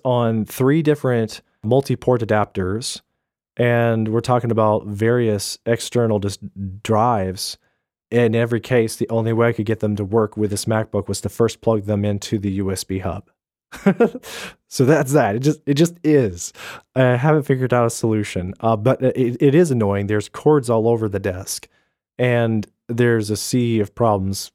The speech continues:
with this Dell external monitor that d-, there's just no end. I think that the Dell was never intended for technology like U S B C. It just, it, it, it was built when H D M I was the one and only, it was the high-end thing to use.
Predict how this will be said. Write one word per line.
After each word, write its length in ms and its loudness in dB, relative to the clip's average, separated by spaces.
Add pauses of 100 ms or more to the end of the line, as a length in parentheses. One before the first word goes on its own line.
with 400 0
this 300 -6
Dell 600 -2
external 420 -2
monitor 460 0
that 100 -6
d-, 140 -6
there's 300 -2
just 300 -12
no 180 0
end. 240 -6 (480)
I 140 0
think 180 2
that 120 -4
the 340 4 (200)
Dell 380 2
was 220 -2
never 420 2
intended 540 -2
for 120 0
technology 720 -2
like 360 -4
U 160 0
S 100 -6
B 160 -4
C. 420 -2 (380)
It 140 0
just, 320 -2 (280)
it, 160 0
it, 300 -2
it 100 -2
was 200 0
built 360 0
when 240 2
H 220 -6
D 120 0
M 120 0
I 240 0
was 300 -2
the 100 -2
one 280 0
and 120 -2
only, 220 0
it 40 0
was 140 -4
the 140 0
high-end 560 0
thing 240 -2
to 100 -8
use. 600 -4